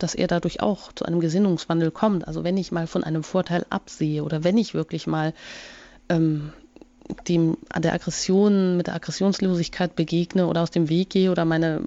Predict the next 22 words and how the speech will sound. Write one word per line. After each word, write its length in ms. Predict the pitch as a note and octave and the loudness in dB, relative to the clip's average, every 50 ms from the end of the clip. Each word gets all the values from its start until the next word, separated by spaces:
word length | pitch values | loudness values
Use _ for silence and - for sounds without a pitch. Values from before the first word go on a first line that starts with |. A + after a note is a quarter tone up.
| - | -4
andere 340 | - F3+ F3+ F3+ E3+ E3 D#3+ | -2 -2 0 2 2 0 0
Wange 200 | D#3+ F#3 G#3 G3 | 0 0 2 2
in 100 | F3 F3 | 2 0
Anführungsstrichen 580 | F3 F3+ - - F#3+ F3 - - F#3+ F3+ F#3 F3 | 0 -2 -2 0 -2 -2 0 0 -2 0 2 0
noch 160 | E3+ D#3+ - | 0 0 0
hinhalte, 680 | - F#3 G3 G3+ F#3+ G3+ G3+ G3+ F#3+ - G3 G3 F#3 - - - - - - - - - | 0 2 2 2 2 2 2 2 2 2 0 -2 -2 -4 -8 -18 -18 -18 -18 -18 -8 -2
dann 160 | - F3 F3 | 2 2 4
ist 100 | F3 E3+ | 4 2
ja 80 | F3 F3 | 2 2
eigentlich 260 | F3 F3+ F#3+ E3+ - | 2 2 2 2 2
gerade 320 | - F3 D3+ D#3+ D#3+ D#3+ | 0 0 2 2 0 0
das, 320 | - - D3+ F#3+ - - - | -2 -4 -6 -8 -6 -4 -4
was 200 | G3+ F3+ - - | -4 -2 -2 -2
manchmal 580 | F#3 F#3 F3 - - F#3 F3+ F3+ F#3 F3+ F3+ - - _ _ _ _ _ _ - | -2 -2 -2 -2 -2 0 2 2 2 2 0 -2 -6 _ _ _ _ _ _ -6
eine 260 | F3 D#3 D#3 D#3+ D#3 | -4 -2 -2 -2 -2
große 320 | - E3 D#3+ D#3+ - E3 | -2 -2 -2 -2 -2 -2
Verblüffung, 760 | D#3 - D3 C#3 C#3 C#3 D#3 F3+ - - A#3+ B3+ B3 A#3+ - - _ - | -4 -4 -4 -4 -2 -2 -2 -2 0 2 2 4 4 2 0 -2 _ -8
ähm, 520 | - G3 F#3 F#3 F3+ F#3 F3+ F3+ F3 F3 - - - - - - | -4 -2 0 0 2 2 2 2 0 -2 -4 -8 -16 -16 -16 -8
zustande 520 | - - F#3 - - F3 F3 G3 G#3+ A3 G3+ | -6 -4 -4 -4 -2 -2 0 2 2 2 2
bringt 320 | - G3 G3 G3+ F#3+ - | 2 0 0 0 0 -2
oder 200 | F#3 F3 E3+ - | -4 -4 -2 -2
auch 220 | - F3 E3+ - | -2 -2 -2 -6